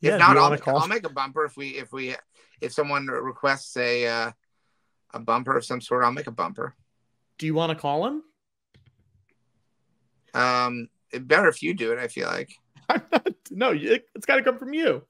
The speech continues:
Speaker 2: No, better come from you. Otherwise, he'll be insulted. He'll feel like I'm putting
Speaker 1: I
Speaker 2: too
Speaker 1: don't
Speaker 2: much pressure on him.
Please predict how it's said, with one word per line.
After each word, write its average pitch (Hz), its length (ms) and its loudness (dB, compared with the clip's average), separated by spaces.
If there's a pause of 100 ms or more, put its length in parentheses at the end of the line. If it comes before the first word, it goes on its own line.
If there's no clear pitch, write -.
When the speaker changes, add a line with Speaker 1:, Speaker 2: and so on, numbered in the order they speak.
(240)
Speaker 2:
No, 113 340 -2
better 127 260 0
come 113 200 -4
from - 180 -2
you. - 340 0 (840)
Otherwise, 139 280 6
he'll 139 80 -8
be 139 120 -4
insulted. 131 520 -6 (580)
He'll - 100 -6
feel 151 160 8
like 139 100 6
I'm 127 120 4
putting 147 180 0
Speaker 1:
I - 20 -4
Speaker 2:
too 220 60 -4
Speaker 1:
don't 170 80 0
Speaker 2:
much - 160 -4
pressure 143 400 6
on 120 100 -8
him. - 120 -18